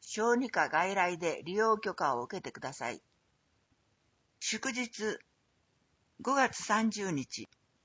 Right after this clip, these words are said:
十二月二十九日から一月三日を除く。利用期間、連続五日間以内。対象、市内在住の生後六ヶ月から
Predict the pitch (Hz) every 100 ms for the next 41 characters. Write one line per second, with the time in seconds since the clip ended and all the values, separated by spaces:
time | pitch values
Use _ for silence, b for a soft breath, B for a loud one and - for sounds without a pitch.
0 | _ _ - 202 240 254 247 226 226 214
1 | 247 233 190 160 202 185 - 151 139 135
2 | - _ _ _ 185 208 247 247 240 220
3 | 220 - - 208 196 170 - 175 185 180
4 | - 170 - _ _ _ _ _ _ _
5 | _ _ _ _ _ _ _ - 170 208
6 | 240 233 208 175 135 90 - _ _ _
7 | _ _ - 175 220 233 208 202 - 175
8 | - _ _ 175 - - 220 214 196 196
9 | 190 190 143 123 - _ _ _ _ _
10 | _ _ _ _ _ _ - 180 208 -
11 | 202 175 165 - _ _ _ _ _ _
12 | _ - - 254 233 180 160 165 160 156
13 | 151 147 143 - - 220 220 202 202 143
14 | 185 180 220 190 - 151 135 135